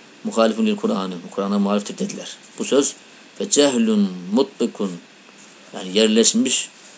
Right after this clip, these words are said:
huy olmuş bir cehalettir. Adamın yani ahlakı cehalet olmuş. Bunu anlamaması yani demek tamam bir cehalettir. Ela tere bakmaz mısın? Enne kesile minel ahkam. Pek çok hükümler cehalet ammeten,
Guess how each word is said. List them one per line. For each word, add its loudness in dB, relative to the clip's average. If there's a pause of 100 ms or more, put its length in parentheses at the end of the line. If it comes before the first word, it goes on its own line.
(140)
huy 4
olmuş 6
bir -2
cehalettir. -4
Adamın 0 (1000)
yani -10 (160)
ahlakı 0
cehalet 2
olmuş. -8 (1000)
Bunu -6
anlamaması -4
yani -12
demek -6
tamam -4
bir -2
cehalettir. -6 (300)
Ela -2
tere 0
bakmaz -2
mısın? -2
Enne 2
kesile -4
minel 0
ahkam. 2 (1300)
Pek 2
çok 4
hükümler 2
cehalet 0
ammeten, 2